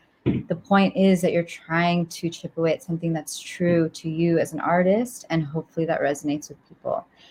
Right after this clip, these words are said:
And it might offend people, and it might make people feel like you failed, and it, people let you know if you failed. Just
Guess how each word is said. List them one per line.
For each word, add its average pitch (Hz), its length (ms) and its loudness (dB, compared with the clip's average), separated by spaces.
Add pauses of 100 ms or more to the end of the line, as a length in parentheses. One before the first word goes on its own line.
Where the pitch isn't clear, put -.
And 190 120 8
it 202 60 8
might 202 180 8
offend 190 340 4
people, - 440 -2
and 180 100 4
it 180 60 4
might 180 200 4
make 190 180 0
people 180 240 -2
feel 180 160 0
like 170 160 0
you 170 120 -2
failed, 160 580 0
and 175 140 2
it, - 260 -4
people 214 220 2
let 262 240 6
you 247 80 2
know 240 140 8
if 185 120 2
you 160 100 -4
failed. 156 260 2
Just - 280 -12